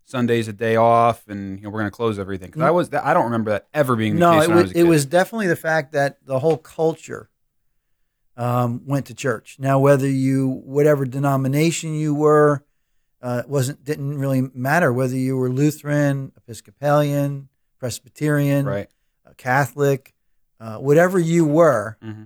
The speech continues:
Speaker 2: Sunday, you went to church.
Speaker 1: Hmm.
Speaker 2: And the day kinda ro-, revolved around that,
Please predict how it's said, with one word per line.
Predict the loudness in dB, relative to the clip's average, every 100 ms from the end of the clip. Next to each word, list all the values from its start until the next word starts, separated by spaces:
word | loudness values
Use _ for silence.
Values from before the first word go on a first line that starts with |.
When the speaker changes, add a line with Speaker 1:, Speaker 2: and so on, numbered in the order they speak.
| _
Speaker 2:
Sunday, | -8 0 2 2 0 -2 -6 -12 _ _ _ _ _ _ _
you | -4
went | -4 -4
to | -10
church. | -14 -14 _ _ _ _ _ -18
Speaker 1:
Hmm. | -18 -18 _ _ -4
Speaker 2:
And | 2 4 2 0 -4 -12
the | -10
day | -2 4 4
kinda | 2 -2 0 2
ro-, | 2 0
revolved | -2 0 2 2 0
around | 0 2 2 0
that, | -4 -8